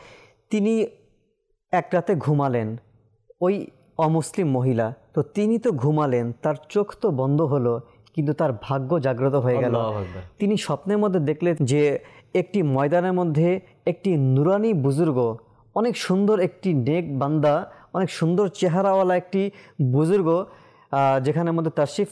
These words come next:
Speaker 1: নিয়ে এসেছেন, আর আশেপাশে চারপাশে খুশি পালন হচ্ছে, চারপাশে বিভিন্ন মানুষ, আহ, তার পিছনে আছে, নারা লাগাচ্ছে। তো এই অবস্থা দেখে তা-, তিনি জিজ্ঞাসা করতে লাগলেন মানুষদেরকে যে এই ব্যক্তি কে? তখন বলতে লাগলেন, "এ হচ্ছে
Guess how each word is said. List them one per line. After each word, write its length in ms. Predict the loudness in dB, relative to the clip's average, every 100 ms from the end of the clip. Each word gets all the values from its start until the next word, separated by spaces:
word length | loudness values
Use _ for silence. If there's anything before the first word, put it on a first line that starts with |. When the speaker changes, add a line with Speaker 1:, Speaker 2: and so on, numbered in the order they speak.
| -2
Speaker 1:
নিয়ে 120 | 0
এসেছেন, 440 | 0 -2 -2 -2
আর 160 | -2 -2
আশেপাশে 560 | -4 -4 -2 0 -2
চারপাশে 800 | 0 0 0 0 -2 -2 0 0 -2 -12 -20
খুশি 300 | -4 -2 0
পালন 280 | -2 0 0
হচ্ছে, 300 | 0 -2 -2
চারপাশে 560 | 0 0 0 -2 0 0
বিভিন্ন 380 | 0 0 0 0
মানুষ, 540 | 0 0 0 0 -4 -14 -12 -4
আহ, 140 | -2
তার 200 | 0 -2
পিছনে 440 | -2 -4 -2 0 0
আছে, 380 | 0 0 0 -2 -6 0
নারা 320 | 2 4 4
লাগাচ্ছে। 580 | 4 2 0 0 -2 -2 -8 -20 -14 -6
তো 80 | -2
এই 140 | 2 2
অবস্থা 340 | 0 0 0
দেখে 240 | 0 0
তা-, 220 | 0 0 0
তিনি 220 | 0 0
জিজ্ঞাসা 360 | 0 0 0
করতে 200 | 0 0
লাগলেন 300 | 0 0 0
মানুষদেরকে 600 | 0 0 0 -2 0 -2 -4 _ -6
যে 140 | -2
এই 140 | 0
ব্যক্তি 320 | 0 0 -2 -4
কে? 260 | -2 -4 -6 -18 -8
তখন 240 | -2 0 0
বলতে 200 | 0 -2
লাগলেন, 280 | -2 -2
"এ 40 | -2
হচ্ছে 360 | -2 -2 -2